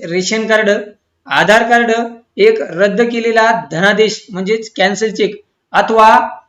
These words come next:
बँकेच्या पासबुकच्या पहिल्या पानाची छायांकित प्रत, फोटो व बँक खाते असलेले. आणि मित्रांनो, इथे जी काही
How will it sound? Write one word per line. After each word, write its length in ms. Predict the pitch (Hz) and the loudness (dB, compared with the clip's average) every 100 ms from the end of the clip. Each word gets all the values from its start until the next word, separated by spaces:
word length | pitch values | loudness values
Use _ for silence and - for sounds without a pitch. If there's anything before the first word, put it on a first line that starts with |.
| _ | _
बँकेच्या 460 | 170 190 190 233 247 | -2 -2 -2 0 2
पासबुकच्या 680 | 247 202 202 202 202 - 220 226 - | 2 2 0 0 -8 -2 0 0 0
पहिल्या 320 | 208 220 240 | 0 4 4
पानाची 420 | 240 220 220 233 233 | 4 -2 -2 -4 -10
छायांकित 500 | - 180 208 233 226 - | -4 -2 -2 -6 -10 -2
प्रत, 200 | 214 - - _ _ _ - | -2 -2 -8 _ _ _ -4
फोटो 260 | 185 240 | 0 2
व 140 | 233 226 240 240 - | 2 2 0 0 -2
बँक 260 | 202 208 | -2 -2
खाते 220 | 196 190 208 | -4 -4 -2
असलेले. 460 | 202 202 208 180 - - _ - - _ _ _ _ _ _ | -2 0 0 0 -4 -10 _ -20 -20 _ _ _ _ _ _
आणि 100 | 190 | -8
मित्रांनो, 440 | 208 214 262 262 254 | -6 0 0 2 -2
इथे 160 | 240 | -2
जी 120 | 233 247 | -2 2
काही 260 | 247 262 | 2 2